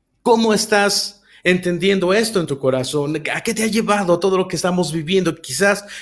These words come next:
te has dado cuenta que eras un hombre o una mujer que corría, que quería comerse el mundo en un solo bocado. Pero hoy, ante la situación actual, ¿cómo está tu corazón?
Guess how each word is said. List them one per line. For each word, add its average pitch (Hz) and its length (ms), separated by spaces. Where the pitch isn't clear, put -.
te 196 80
has 190 80
dado 196 240
cuenta 196 460
que 196 80
eras 185 240
un 196 140
hombre 175 260
o 175 60
una 190 180
mujer 185 320
que 185 140
corría, 185 580
que 180 360
quería 208 560
comerse 170 600
el 170 100
mundo 165 440
en 151 100
un 175 120
solo 170 260
bocado. 156 600
Pero 147 280
hoy, 185 360
ante 131 240
la 151 60
situación 165 440
actual, 170 600
¿cómo 135 600
está 147 440
tu 143 120
corazón? 147 640